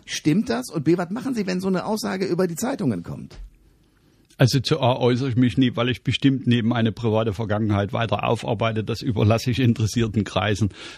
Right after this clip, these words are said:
Speaker 2: Das ist einfach Banane. So ist es halt. Wer Bild-Zeitung an der Stelle lesen möchte, der
Speaker 1: Na, Berliner
Speaker 2: liest eben.
Speaker 1: Kurier war's in dem Fall. Aber
Speaker 2: Na ja,
Speaker 1: egal.
Speaker 2: gut, aber die Quelle kommt schon, äh,
Speaker 1: War das
Speaker 2: glasklar.
Speaker 1: Bild?
Speaker 2: Ja,
Speaker 1: Okay.
Speaker 2: aber das ist ja egal. Das wird
Speaker 1: Ja.
Speaker 2: ja, äh,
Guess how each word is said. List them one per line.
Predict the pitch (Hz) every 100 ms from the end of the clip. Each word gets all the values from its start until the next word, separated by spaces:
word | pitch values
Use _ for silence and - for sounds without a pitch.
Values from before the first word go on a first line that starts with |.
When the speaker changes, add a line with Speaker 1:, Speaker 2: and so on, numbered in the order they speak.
| -
Speaker 2:
Das | 143
ist | 113 95
einfach | 113 98
Banane. | 87 92 98 92 110 98 - -
So | -
ist | 151 165 147
es | 120
halt. | 113 98 95
Wer | 127
Bild-Zeitung | 101 123 - 123 113 117
an | 113
der | 113
Stelle | 110 110 113
lesen | 104 104 117 123
möchte, | 113 - 131
der | 104 160
Speaker 1:
Na, |
Berliner | 190 196 233
Speaker 2:
liest |
eben. | 196
Speaker 1:
Kurier | 190 170
war's | 127 113
in | 110
dem | 101
Fall. | -
Aber | 147
Speaker 2:
Na |
ja, | 139
Speaker 1:
egal. | 147
Speaker 2:
gut, | 165 156
aber | 135
die | 120
Quelle | 131 - 135 135
kommt | - 131 120
schon, | - 131 127 120
äh, | 120
Speaker 1:
War | 127 117 107 101 - - 170
das | 120
Speaker 2:
glasklar. | 117 92 110 107
Speaker 1:
Bild? | 107 107
Speaker 2:
Ja, | 95
Speaker 1:
Okay. | 104 92
Speaker 2:
aber | - 135
das | 185
ist | 180
ja | 180
egal. | 143 120 135
Das | 127
wird | 131 127
Speaker 1:
Ja. | 131 107
Speaker 2:
ja, |
äh, | 131